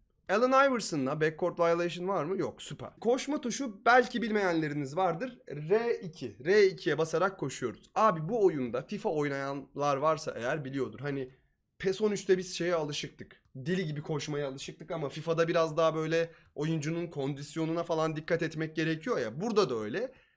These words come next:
Sürekli R ikiye basarak gezmeyin. Ama koşmak istiyorsanız, e, R iki ve ileriye yapıyorsunuz. Şimdi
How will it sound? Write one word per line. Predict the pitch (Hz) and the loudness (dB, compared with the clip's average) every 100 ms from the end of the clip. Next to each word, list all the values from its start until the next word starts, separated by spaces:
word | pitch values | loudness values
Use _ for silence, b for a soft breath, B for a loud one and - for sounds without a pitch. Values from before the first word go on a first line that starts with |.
| - | -8
Sürekli | 269 294 302 202 | -2 -2 0 4
R | 202 | 6
ikiye | 220 208 247 214 | 4 0 2 2
basarak | 214 233 247 247 | 2 2 2 8
gezmeyin. | 185 160 127 98 - | 8 8 0 -6 -6
Ama | 196 233 220 - _ - | 0 0 -2 -8 _ -2
koşmak | 202 214 247 240 | 0 2 -2 -2
istiyorsanız, | 190 208 190 - 180 - - _ _ | -4 2 2 2 -2 -4 -16 _ _
e, | 131 | -2
R | 127 135 202 160 | 0 4 4 2
iki | 131 180 | 0 4
ve | 185 | 4
ileriye | 170 151 156 | 4 0 0
yapıyorsunuz. | 165 127 117 - - - | -2 -2 -6 -8 -12 -12
Şimdi | - 233 120 - | -4 -4 -4 -10